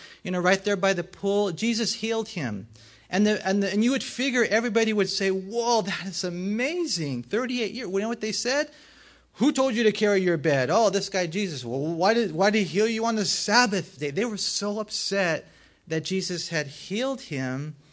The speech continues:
on the Sabbath day. And so the Lord said in John seven twenty-three to twenty-four, "If a man receives circumcision on the Sabbath so that the law of Moses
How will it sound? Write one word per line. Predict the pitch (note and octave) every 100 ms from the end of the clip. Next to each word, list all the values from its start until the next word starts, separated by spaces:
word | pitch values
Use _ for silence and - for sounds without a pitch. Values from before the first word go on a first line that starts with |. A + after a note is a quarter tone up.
| _ _ _
on | D3 D#3+ F3 F3 D#3
the | D#3
Sabbath | - C#3 C#3 C#3+ C#3+
day. | E3 A#3+
And | F3
so | D#3+ D#3
the | D3+
Lord | D#3 E3 E3+
said | - G#3+
in | G#3+
John | D3+ D#3
seven | D#3 - D3+ F#3 G3+
twenty-three | - F3 F3+ F3+ F#3+
to | F3+
twenty-four, | C#3+ - D#3 C#3+ - A3+ C4
"If |
a | D3
man | C#3+ D#3 F3+
receives | D#3 - E3+ D#3+
circumcision | F3+ F3+ G3 G#3 G3 F#3+
on | G3+
the | G#3
Sabbath | G3+ G#3+ G#3
so | - F#3
that | F3
the | E3
law | D#3 F3+
of | E3+
Moses | F3 G3+ G#3 G3+ -